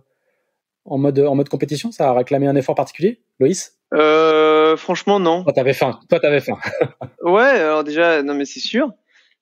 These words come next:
Speaker 2: Euh, c'est sûr, moi, euh, je, on en avait, on en avait fait un podcast ensemble d'ailleurs à cette occasion-là, mais c'est vrai que pendant la solitaire l'année dernière, euh,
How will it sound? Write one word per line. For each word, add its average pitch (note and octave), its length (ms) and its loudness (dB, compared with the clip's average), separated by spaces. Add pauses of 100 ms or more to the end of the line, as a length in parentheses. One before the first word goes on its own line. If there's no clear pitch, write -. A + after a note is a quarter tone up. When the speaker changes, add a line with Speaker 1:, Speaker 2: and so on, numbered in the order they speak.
(140)
Speaker 2:
Euh, C3 840 0
c'est - 180 -14
sûr, G#3 220 0
moi, D3 240 0
euh, B2+ 340 -2
je, B2 380 -4
on B2 160 -4
en B2 100 -4
avait, B2+ 400 -2
on B2 80 -6
en B2 140 -4
avait A#2+ 200 -4
fait A#2 120 -12
un G#2+ 80 -8
podcast B2+ 400 -6
ensemble C3+ 280 -8
d'ailleurs B2 280 0
à A#2 60 -10
cette - 140 -18
occasion-là, C#3 520 -2
mais D3+ 80 -2
c'est - 120 -6
vrai C3+ 100 -2
que C3 60 -14
pendant C3+ 160 -2
la B2+ 100 0
solitaire C3 400 -4
l'année B2 160 -2
dernière, C3 420 0
euh, A#2 180 -2